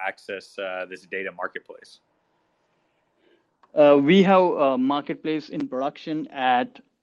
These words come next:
Speaker 2: market dot ocean protocol dot com. So if you go there, uh, it's very easy, uh, and, uh, we have, like, one of the, uh, best team who is designing the marketplace, and it's, it's,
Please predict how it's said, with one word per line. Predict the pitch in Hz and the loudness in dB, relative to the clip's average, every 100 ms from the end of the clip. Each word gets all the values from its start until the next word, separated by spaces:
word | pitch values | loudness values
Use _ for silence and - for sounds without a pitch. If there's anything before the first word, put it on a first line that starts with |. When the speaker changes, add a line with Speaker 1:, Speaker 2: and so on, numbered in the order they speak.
| _ - | _ -4
Speaker 2:
market | 135 135 135 165 160 - | 0 0 0 -2 -4 -6
dot | 139 131 - | -4 -4 -2
ocean | 139 127 139 | -6 0 0
protocol | 131 123 127 | 2 0 0
dot | 123 123 - | 2 0 -2
com. | 123 147 208 - _ - - | 0 0 0 -6 _ -20 -16
So | - 123 123 | -2 0 2
if | - - | -2 -4
you | 123 | 0
go | 131 151 | 4 6
there, | 151 160 170 - - | 6 6 6 4 2
uh, | 131 127 127 | 4 4 4
it's | 123 - | 0 -4
very | 120 123 135 139 | -4 2 2 2
easy, | - 135 127 190 190 - | 0 -4 -2 -4 -6 -2
uh, | 123 123 117 - | 2 4 2 0
and, | - 127 123 127 - - - - _ 127 | 0 2 4 2 -2 -20 -20 -20 _ -2
uh, | 127 | 4
we | 135 | 6
have, | 131 | 6
like, | 131 127 | 6 4
one | 127 | 2
of | 127 | 0
the, | 123 123 120 117 _ _ _ _ | 0 -2 -2 -6 _ _ _ _
uh, | - 123 | -2 -2
best | 117 127 135 - _ | -2 -2 -2 -4 _
team | - 135 180 | 0 2 2
who | 160 123 | -2 -4
is | 127 | -4
designing | 127 107 120 135 143 | -6 -4 0 2 2
the | |
marketplace, | 151 151 151 180 190 - _ _ _ _ _ _ | 2 0 -2 -4 -4 -6 _ _ _ _ _ _
and | - 127 123 | -8 -4 -2
it's, | 131 - | -2 -6
it's, | - - | -10 -10